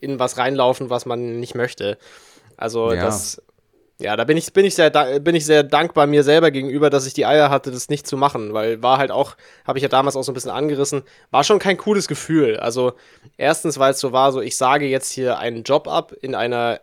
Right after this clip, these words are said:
Speaker 1: eh schwierigen Krisenzeit, den ich
Speaker 2: Mhm.
Speaker 1: safe hätte, so. Und dazu noch, ich hab mein Wort gegeben und hab gesagt, ich mach das, auch wenn ich das gegeben hab in der Situation, wo ich einfach überfordert war und es nicht wirklich beurteilen konnte.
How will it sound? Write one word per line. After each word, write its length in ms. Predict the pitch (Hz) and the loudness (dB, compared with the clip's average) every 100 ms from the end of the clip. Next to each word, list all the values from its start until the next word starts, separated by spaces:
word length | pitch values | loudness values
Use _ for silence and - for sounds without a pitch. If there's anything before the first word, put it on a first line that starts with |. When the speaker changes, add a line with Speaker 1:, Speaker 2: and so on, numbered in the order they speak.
| _ | _
Speaker 1:
eh 220 | 139 151 | -2 0
schwierigen 1120 | 147 - 156 170 151 135 131 127 123 123 117 - _ - - | 0 -6 -2 -2 -2 -4 -4 -4 -6 -8 -10 -14 _ -16 -14
Krisenzeit, 1120 | - 156 170 156 160 151 - 147 151 170 175 _ _ _ _ _ _ - | -10 -6 -6 -4 -2 -4 -2 2 2 2 -4 _ _ _ _ _ _ -4
den 140 | 139 | -2
ich 320 | 135 95 95 104 | -2 -6 -8 -12
Speaker 2:
Mhm. 60 | - _ _ _ _ _ _ _ - | -16 _ _ _ _ _ _ _ -6
Speaker 1:
safe 460 | - 143 160 - | 0 2 2 2
hätte, 340 | 160 160 185 175 | -2 2 2 2
so. 380 | 175 180 185 _ _ _ _ _ _ _ _ _ _ _ | 2 0 -2 _ _ _ _ _ _ _ _ _ _ _
Und 360 | 143 143 - | 0 0 -2
dazu 300 | 135 - 190 | -2 -2 -2
noch, 240 | 196 170 147 | 2 2 0
ich 160 | 143 | -4
hab 140 | 143 131 | -4 -2
mein 200 | 131 123 | -2 2
Wort 240 | 135 170 | 2 2
gegeben 400 | 147 127 131 135 | -4 -6 -4 -4
und 80 | 127 | -4
hab 140 | 123 | -8
gesagt, 380 | - 123 131 - | -6 0 0 0
ich 120 | 123 | -6
mach 220 | 135 156 - | -2 -2 0
das, 400 | 139 143 - 139 | -2 -2 -4 -2
auch 200 | 143 135 | 0 0
wenn 140 | 131 | -2
ich 160 | 135 - | -4 -8
das 200 | 131 - | -12 -6
gegeben 320 | 131 139 131 | -2 0 0
hab 120 | 127 | -2
in 60 | 123 | -4
der 100 | 123 | -4
Situation, 440 | 127 123 143 131 | -2 -2 0 -2
wo 40 | |
ich 80 | 123 | -2
einfach 180 | 131 135 | -4 -4
überfordert 500 | 120 117 139 156 135 | -2 2 4 4 2
war 220 | 120 131 | 4 4
und 100 | 135 | 2
es 140 | 123 - | -2 -10
nicht 160 | 127 | -8
wirklich 240 | 131 127 - | -10 -10 -8
beurteilen 400 | 147 160 120 117 | -4 -2 -4 -4
konnte. 340 | 127 120 143 | -6 -2 -4